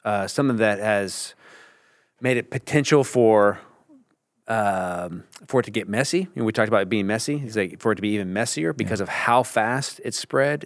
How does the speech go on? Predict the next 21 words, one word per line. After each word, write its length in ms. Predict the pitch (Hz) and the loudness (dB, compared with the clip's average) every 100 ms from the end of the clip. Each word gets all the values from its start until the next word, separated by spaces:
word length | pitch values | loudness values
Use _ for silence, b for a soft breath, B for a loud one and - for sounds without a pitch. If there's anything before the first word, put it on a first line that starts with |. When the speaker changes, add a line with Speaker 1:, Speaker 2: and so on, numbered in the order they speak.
| - | -6
Speaker 1:
and 160 | 110 | -4
how 220 | 101 104 90 | 0 0 0
wide 480 | 90 90 98 113 | 0 0 2 0
it's 160 | 120 - | -2 -4
gone 360 | 117 110 113 120 | -2 0 -2 -2
around 260 | 101 98 | -2 -2
the 80 | 98 | -2
world. 280 | 90 101 104 | 0 2 2
I 40 | |
mean, 160 | 87 85 | -2 -2
all 120 | 98 | -2
of 60 | 101 | 0
a 20 | |
sudden, 300 | 107 98 87 | 0 0 -2
like, 180 | 80 - _ _ _ - | -6 -8 _ _ _ -8
this 140 | 107 | -6
small 300 | - - 104 | -4 -2 0
town 300 | 113 117 104 | 0 0 0
in 100 | 87 | -4
Kentucky 500 | 82 95 104 90 82 - b b b | -8 -6 -6 -4 -10 -12 b b b
is 160 | - | -10